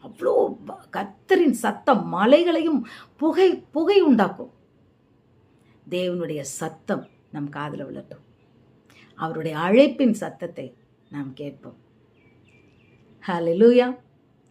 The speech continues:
தேவனுடைய அழைப்பின் சத்தம் நம் செவிகளில் விழுகும்போது நாம் தேவனுடைய ராஜ்யத்துக்கு,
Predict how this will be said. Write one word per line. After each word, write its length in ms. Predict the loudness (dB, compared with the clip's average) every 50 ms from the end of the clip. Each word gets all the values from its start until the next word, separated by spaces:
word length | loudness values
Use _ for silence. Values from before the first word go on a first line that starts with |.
| _ _ _ _ _ _ _ _ _ _ _ _ _ _ _ _ _ _ _ _ _ _ _ _ _ -10
தேவனுடைய 480 | -8 -6 -6 -6 -8 -8 -8 -8 -8
அழைப்பின் 520 | -8 -8 -6 -6 -6 -6 -6 -6 -8 -8 -8
சத்தம் 680 | -10 -12 -12 -14 -12 _ -8 -8 -6 -4 -4 -4 -4 -4 -10 -18 _ _
நம் 180 | -12 -12 -12 -8 -4 -2
செவிகளில் 500 | 0 0 0 0 0 -2 -2 -4 -4 -4
விழுகும்போது 720 | -4 -2 -2 0 -2 -2 -4 -6 -8 -8 -8 -10 -12 -14 -16 -20 _ _
நாம் 500 | -10 -8 -6 -6 -4 -4 -6 -6 -10 -12 _ -14 -8
தேவனுடைய 580 | -4 -4 -2 -2 -4 -6 -8 -8 -8 -10 -10 -12 -10
ராஜ்யத்துக்கு, 1120 | -8 -6 -4 -2 -4 -4 -2 2 2 2 2 0 -4 -10 -12 -12 -12 -4 0 0 0 0